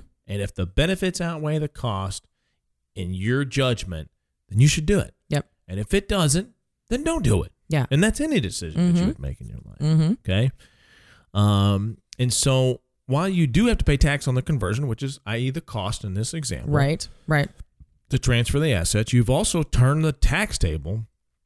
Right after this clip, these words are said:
Speaker 1: or excuse me, the taxable income and tax-free income
Speaker 2: Mm-hmm.
Speaker 1: that you can let grow as long as you want. And you're not able or you're not required to withdraw it.
Speaker 2: Yeah, 'cause you don't have the R M Ds.
Speaker 1: Right.
Speaker 2: Yeah.
Speaker 1: So your financial professional,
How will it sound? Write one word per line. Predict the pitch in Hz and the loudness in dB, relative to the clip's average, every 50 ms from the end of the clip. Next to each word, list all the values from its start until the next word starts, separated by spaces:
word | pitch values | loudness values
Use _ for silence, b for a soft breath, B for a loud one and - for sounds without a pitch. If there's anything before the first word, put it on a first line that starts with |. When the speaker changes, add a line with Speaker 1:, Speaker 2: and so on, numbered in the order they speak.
| - - | -12 -6
Speaker 1:
or | 104 101 | -6 -6
excuse | 92 - - - 147 139 | -4 -6 -6 -4 -2 -2
me, | 113 92 | 0 0
the | 87 | 0
taxable | 87 - 143 190 208 - - 107 90 92 | 2 2 2 2 2 0 0 0 0 2
income | 98 101 - 135 156 175 | 0 0 0 0 0 -2
and | 175 170 | -2 0
tax-free | - - 123 127 127 - - - - 226 254 185 | 2 2 2 2 0 -4 -6 -6 -4 -2 0 2
income | 120 185 170 156 151 151 151 151 139 | 0 0 0 -2 -2 -2 0 0 0
Speaker 2:
Mm-hmm. | 143 147 143 151 190 202 - _ _ _ _ | 0 0 2 0 -2 -4 -6 _ _ _ _
Speaker 1:
that | - 104 - - | -6 -4 -2 -2
you | 117 | -4
can | 101 120 113 | -2 -2 -2
let | 113 123 143 151 151 | 0 -2 -2 -2 -2
grow | 131 110 135 165 185 170 135 | 0 2 2 4 4 4 4
as | 113 110 | 4 4
long | 110 110 117 143 180 196 | 2 2 2 2 2 0
as | 196 185 | 0 0
you | 196 196 | 0 2
want. | 180 185 202 220 208 135 - _ _ _ _ _ _ _ _ _ _ | 2 2 0 0 -2 -4 -6 _ _ _ _ _ _ _ _ _ _
And | - 135 151 | -2 -2 0
you're | 160 180 190 | 0 0 0
not | 185 185 208 220 240 240 | 0 0 0 0 0 0
able | 233 226 240 226 196 185 180 196 - | 0 0 0 0 0 0 0 -2 0
or | - 143 143 143 | 0 0 0 0
you're | 151 151 156 | 0 0 0
not | 175 196 214 | 0 -2 -2
required | 196 160 - - - 160 147 147 180 190 190 180 170 160 | -4 -4 -2 -2 -2 -2 -2 -2 -2 -2 -2 -2 -2 -2
to | 180 | -4
withdraw | 180 196 185 - - - - 294 247 | -6 -6 -8 -6 -6 -6 -6 -4 -6
it. | - - | -6 -4
Speaker 2:
Yeah, | - 135 131 127 | -2 -2 -2 -2
'cause | 117 - | -2 -4
you | - - | -2 0
don't | 135 139 | 4 4
have | 147 139 131 | 4 4 4
the | 139 | 4
R | 135 131 131 135 | 4 4 4 4
M | 135 135 | 4 4
Ds. | 139 165 151 123 - - - _ _ | 4 2 2 2 0 -4 -6 _ _
Speaker 1:
Right. | - 160 208 - - - | -6 -4 -4 -4 -2 0
Speaker 2:
Yeah. | 143 151 135 127 120 - _ _ _ _ _ _ _ _ _ _ _ _ b b b b b b b b b | 0 2 2 2 0 -4 _ _ _ _ _ _ _ _ _ _ _ _ b b b b b b b b b
Speaker 1:
So | b - - 135 | b -8 -4 0
your | 135 151 151 | 2 2 2
financial | 135 - 165 160 180 208 240 269 262 - - 220 214 | 2 2 2 2 4 4 4 2 2 0 0 0 -2
professional, | - - 170 151 - - - 135 123 107 90 - - 87 67 50 - _ | 0 -2 -2 -2 -2 -2 2 2 4 4 2 2 0 -2 -4 -6 -12 _